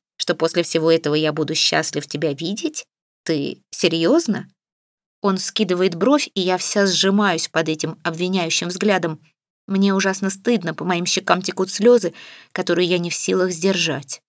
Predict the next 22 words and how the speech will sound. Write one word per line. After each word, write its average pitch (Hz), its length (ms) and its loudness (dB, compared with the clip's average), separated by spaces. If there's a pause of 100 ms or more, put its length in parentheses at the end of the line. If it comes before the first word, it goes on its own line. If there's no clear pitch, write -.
(500)
«Я 165 540 -4 (120)
поеду 190 380 0
домой», 202 640 2 (400)
потерянно 175 460 2
бормочу 180 420 2
я, 220 160 6
пытаясь 196 340 0
встать. - 640 -2
Он 175 220 -4
хватает 196 580 0
меня 185 280 0
за 220 200 4
руку, 202 220 0
рывком 202 360 4
заставляя 196 640 2
сесть 208 300 0
на 202 100 2
место. 220 400 0 (300)
«Сидеть! 190 760 2 (160)
Домой 180 500 4
она 170 160 -2
поехала!» 156 840 -4